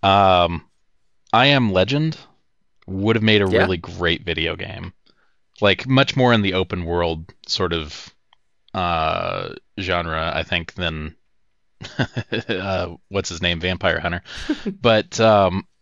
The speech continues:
Speaker 1: like, it's great because you have sort of an automatic, uh, y-, y-, you have a really good premise for something that's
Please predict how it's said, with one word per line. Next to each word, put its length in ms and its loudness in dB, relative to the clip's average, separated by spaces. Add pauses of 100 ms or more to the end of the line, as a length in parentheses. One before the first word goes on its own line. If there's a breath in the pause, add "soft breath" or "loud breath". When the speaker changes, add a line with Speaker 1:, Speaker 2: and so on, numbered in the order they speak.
(520)
Speaker 1:
like, 300 2
it's 220 0
great 320 2
because 380 0
you 260 2
have 640 2
sort 280 2
of 320 -2 (680 soft breath)
an 180 0
automatic, 680 2 (800)
uh, 640 0 (260)
y-, 100 -18 (360)
y-, 580 -14
you 160 4
have 120 2
a 40 -2
really 220 4
good 160 0
premise 360 0
for 500 -2
something 340 -4
that's 380 -4